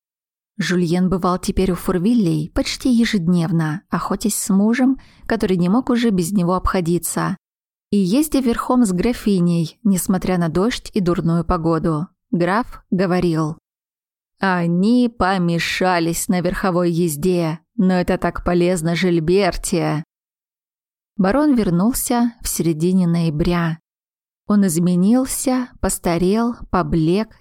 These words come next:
и был погружен в мрачную печаль, завладевшую его душой. Но его отеческая любовь к дочери теперь, казалось, только усилилась,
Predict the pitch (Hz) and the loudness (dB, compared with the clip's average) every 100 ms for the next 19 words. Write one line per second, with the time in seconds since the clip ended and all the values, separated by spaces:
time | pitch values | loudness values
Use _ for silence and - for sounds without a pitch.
0 | - 190 233 302 247 196 185 214 247 180 | -4 0 0 0 0 0 0 2 2 2
1 | 165 175 175 - 185 165 160 170 - 226 | 0 -2 -2 -2 -2 -2 -2 -4 -2 0
2 | 240 190 175 160 156 165 180 - 190 170 | 2 2 0 -2 0 -2 -2 -2 -2 -2
3 | 165 170 165 170 - 170 160 147 - _ | -2 -2 -2 -4 -4 -2 -2 -4 -10 _
4 | _ _ _ _ _ 208 262 294 294 302 | _ _ _ _ _ 2 2 2 2 0
5 | 277 262 - 269 254 247 226 190 269 - | 0 -2 -2 0 2 0 0 0 0 0
6 | 254 233 - 220 262 - 233 240 240 233 | 0 0 -2 -2 -2 -2 -2 0 0 -2
7 | - 226 - 220 - - 247 190 156 160 | -2 -4 -2 -2 -2 0 2 2 0 -2
8 | 165 | -4